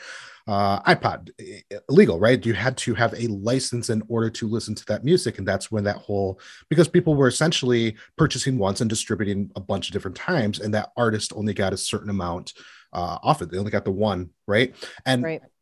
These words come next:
Speaker 1: With, um, music. People ask about how do you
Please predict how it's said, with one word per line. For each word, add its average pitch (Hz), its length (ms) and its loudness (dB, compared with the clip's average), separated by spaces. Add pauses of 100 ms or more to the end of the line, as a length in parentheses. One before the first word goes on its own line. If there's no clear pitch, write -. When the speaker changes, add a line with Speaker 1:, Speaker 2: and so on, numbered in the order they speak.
(320)
Speaker 1:
With, 127 540 0
um, 120 420 0
music. 156 320 2
People 117 260 -4
ask 117 240 0
about 113 200 0
how 104 180 0
do 107 80 0
you 104 180 0